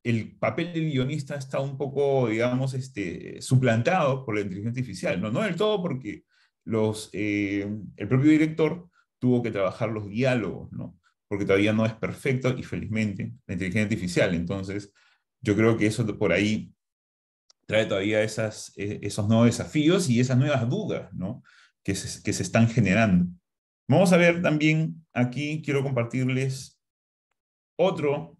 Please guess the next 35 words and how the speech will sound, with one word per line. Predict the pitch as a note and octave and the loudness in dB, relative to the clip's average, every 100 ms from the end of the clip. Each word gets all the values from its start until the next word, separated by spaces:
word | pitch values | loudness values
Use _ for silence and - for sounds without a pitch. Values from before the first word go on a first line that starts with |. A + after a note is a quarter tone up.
| - | -12
experimento | A2+ - A2 A2+ D#3 F#3+ C#3 | -10 -6 -2 0 0 0 -2
también, | G2+ G#2+ G#2+ A#2 C3+ - _ | -2 -4 -4 -6 -10 -18 _
en | G2+ | -10
el | G2+ | -10
caso | F2+ A2+ - A#2 A2+ G#2+ | -6 -6 -4 -4 -2 -4
de | G2+ - - G2+ G2+ E2+ D#2+ _ | -4 -8 -8 -6 -4 -4 -8 _
la | G#2 | -4
inteligencia | G#2 G#2 A2+ | -2 -2 -2
artificial | A#2 G2+ A2 | -2 -4 -2
en | A#2 | 0
los | A#2+ | 2
guiones, | C#3+ D#3 B2+ B2 - _ _ _ _ _ | 2 2 0 -2 -6 _ _ _ _ _
que | B2+ | -2
es | B2 | 0
justamente | C3 B2 B2 B2 | -2 0 2 2
El | A#2+ A#2 | 2 2
niño | B2 B2 | 2 2
germinado, | B2 A2 G#2 A#2+ A#2+ G2+ F2+ F2+ | 0 -6 -4 0 0 0 -4 -6
¿no? | G2+ C3 - _ _ _ _ | -8 -10 -16 _ _ _ _
Eh, | A#2 A2+ A2+ A2+ A2 A2 A2 A2 A2 G#2+ - | -2 0 2 2 2 0 0 -2 -2 -4 -4
que | B2+ C3 C#3+ | -2 0 -2
es | D3 C#3+ - _ _ _ | -4 -8 -14 _ _ _
un, | C#3 C3 | -4 -2
el | C#3 A#2+ | 0 2
primer | A#2+ B2+ | 4 4
cortometraje | C#3+ C3 B2+ A#2+ C3+ D3+ | 2 0 2 2 -2 -4
japonés | - G#2 A2+ C3 D#3 F3+ - - _ | -6 -4 -4 -4 -6 -10 -18 -20 _
que | - | -12
está | - | -6
escrito | C3 - G3+ D#3 | -6 -6 -4 -2
también | A2 A#2 A#2+ A#2 | 0 2 2 2
con | A2+ | 0
una | |
inteligencia | A2+ A#2 G#2 A2+ A#2+ | -2 -2 -4 -2 -2
artificial. | B2 C#3+ D3 D#3+ D3+ - | -4 -8 -4 -2 -2 -8